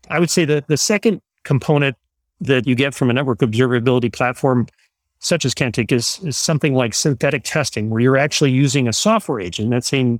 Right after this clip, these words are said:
agent that you're collecting the NetFlow stuff with. You can use that software agent, and you can test latency and packet loss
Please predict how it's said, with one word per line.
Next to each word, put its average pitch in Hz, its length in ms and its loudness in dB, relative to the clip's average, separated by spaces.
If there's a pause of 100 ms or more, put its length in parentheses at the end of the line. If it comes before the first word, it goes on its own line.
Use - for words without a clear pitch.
agent 123 360 2
that 120 80 4
you're 107 240 0 (320)
collecting 139 340 0
the 110 60 2
NetFlow 120 440 0
stuff - 380 -6 (420)
with. 127 300 0
You 123 440 4
can 139 200 0
use 160 240 2
that 151 160 0
software 170 360 0
agent, 123 380 0 (520)
and 143 220 2
you 151 100 4
can 170 140 0
test - 400 -2
latency 180 580 2
and 151 100 -2
packet 156 300 -4
loss 127 420 0